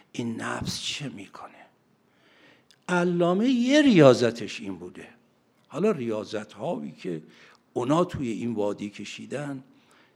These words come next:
نجف و اون شرایط نجف و غیره و غیره و غیره و بعد در مقابل فحش‌ها، در مقابل تهمت‌ها، در مقابل دشنامه‌ها،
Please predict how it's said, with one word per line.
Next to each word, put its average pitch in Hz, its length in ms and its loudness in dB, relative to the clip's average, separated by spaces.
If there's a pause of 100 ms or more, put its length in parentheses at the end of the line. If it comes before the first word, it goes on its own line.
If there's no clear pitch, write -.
(220)
نجف 131 560 -10
و 131 260 -2
اون 143 300 -2
شرایط 107 640 -8
نجف 120 580 -8
و - 100 -8
غیره 120 340 -8
و 71 160 -8
غیره 80 340 -10
و 80 160 -8
غیره - 340 -12
و - 180 -12 (440)
بعد 180 300 0
در 151 180 0
مقابل 139 580 0
فحش‌ها، 135 840 -2
در 127 180 -4
مقابل 123 560 -4
تهمت‌ها، 127 760 -2
در 131 160 -4
مقابل 127 560 -4
دشنامه‌ها، 127 800 0